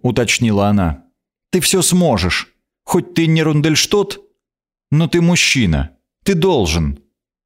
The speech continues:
Я пробормотал. Давно не слышал таких слов. «А какие слышишь?» спросила она. «Только насчёт прав», ответил я.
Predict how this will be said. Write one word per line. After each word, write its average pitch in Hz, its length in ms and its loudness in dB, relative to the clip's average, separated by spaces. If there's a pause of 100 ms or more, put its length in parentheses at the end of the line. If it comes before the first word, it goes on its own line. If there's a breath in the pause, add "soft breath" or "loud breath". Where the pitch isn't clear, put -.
(240)
Я 170 160 0
пробормотал. 92 920 -2 (340)
Давно 98 480 0
не 78 100 0
слышал 73 420 -4
таких 78 340 -4
слов. 71 400 -4 (680)
«А 165 120 -2
какие 147 340 0
слышишь?» - 680 -2
спросила 92 580 -2
она. 87 340 -2 (680)
«Только 175 260 0
насчёт 180 440 0
прав», 95 440 -2 (160)
ответил 90 440 -2
я. 80 300 -2